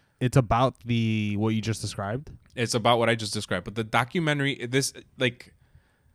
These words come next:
Speaker 2: I, I don't even, I, I'm, like, at a loss for words 'cause I don't even know how to describe. It's just so fucking nuts. It was, it's, like, one of the craziest stories I've ever heard.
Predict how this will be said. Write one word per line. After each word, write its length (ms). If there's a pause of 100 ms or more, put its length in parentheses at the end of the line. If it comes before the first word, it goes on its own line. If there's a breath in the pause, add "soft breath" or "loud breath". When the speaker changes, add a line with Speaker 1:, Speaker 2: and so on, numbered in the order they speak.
(300)
Speaker 2:
I, 240
I 80
don't 160
even, 240
I, 100 (200)
I'm, 200
like, 120
at 100
a 40
loss 260
for 120
words 200
'cause 120
I 60
don't 140
even 160
know 80
how 120
to 60
describe. 420
It's 160
just 200
so 180
fucking 600
nuts. 460
It 60
was, 180 (100)
it's, 180
like, 140
one 100
of 60
the 60
craziest 560
stories 420
I've 200
ever 200
heard. 340